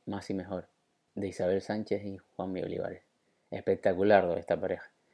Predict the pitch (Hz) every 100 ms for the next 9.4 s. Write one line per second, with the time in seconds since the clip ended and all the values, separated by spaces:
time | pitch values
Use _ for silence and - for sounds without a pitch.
0 | _ - 101 104 113 107 - 107 104 98
1 | 92 98 95 - 104 104 98 95 98 -
2 | 95 90 87 90 95 92 95 87 - _
3 | _ _ _ _ - 101 107 101 98 95
4 | 85 85 87 85 - - - - _ _
5 | _ _ _ _ _ _ 110 98 113 131
6 | 127 110 107 113 104 101 117 107 101 98
7 | - 95 101 101 - 95 - - 110 110
8 | 101 98 101 110 104 101 95 87 - 107
9 | - 101 98